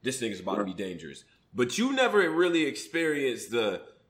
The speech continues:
Speaker 1: pressure from the fans until we got to the stealing, right?
Speaker 2: Yeah,
Speaker 1: The stealing
Speaker 2: yeah,
Speaker 1: bars, right? The stealing
Speaker 2: yeah,
Speaker 1: angle.
Speaker 2: it had to be, it, but it had to be something, man. It's, it's,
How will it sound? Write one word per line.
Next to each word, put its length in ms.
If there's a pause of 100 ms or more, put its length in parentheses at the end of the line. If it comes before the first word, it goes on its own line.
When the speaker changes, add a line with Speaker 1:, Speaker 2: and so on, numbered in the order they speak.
(120)
Speaker 1:
pressure 480
from 240
the 80
fans 640
until 440
we 120
got 300
to 80
the 100
stealing, 600 (340)
right? 300
Speaker 2:
Yeah, 60
Speaker 1:
The 60
stealing 540
Speaker 2:
yeah, 60
Speaker 1:
bars, 400
right? 220
The 60
stealing 420
Speaker 2:
yeah, 100
Speaker 1:
angle. 260
Speaker 2:
it 80
had 80
to 60
be, 100 (140)
it, 200
but 120 (260)
it 120
had 160
to 60
be 100
something, 340
man. 200
It's, 160
it's, 280